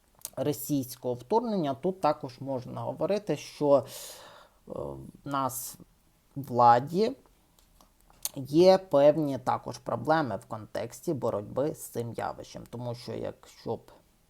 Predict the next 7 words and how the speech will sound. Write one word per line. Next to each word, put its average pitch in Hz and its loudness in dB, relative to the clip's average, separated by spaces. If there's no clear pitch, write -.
з - -20
корупцією 120 -6
достатньо 113 -6
чітко 123 -12
і - -10
жорстко 113 -12
боролись 131 0